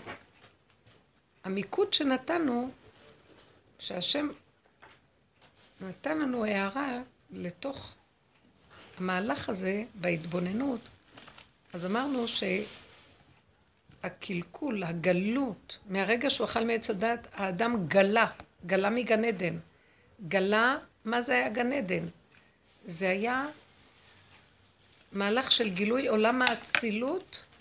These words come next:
בעולם העשייה, בפשטות. אדם היה חושב וזה היה נראה, נהיה. אומר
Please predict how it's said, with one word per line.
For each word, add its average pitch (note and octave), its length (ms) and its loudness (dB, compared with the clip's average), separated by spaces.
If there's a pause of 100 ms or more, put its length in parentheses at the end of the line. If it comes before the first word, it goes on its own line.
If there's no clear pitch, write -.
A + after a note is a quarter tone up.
(680)
בעולם G#3+ 380 2
העשייה, A3 500 0
בפשטות. A3 720 -2 (140)
אדם A#3+ 200 4
היה A3+ 380 2 (1300)
חושב D#4 540 6
וזה A3+ 280 8
היה A3 100 8
נראה, F#3 440 4 (680)
נהיה. G#3+ 280 6 (560)
אומר B3 340 4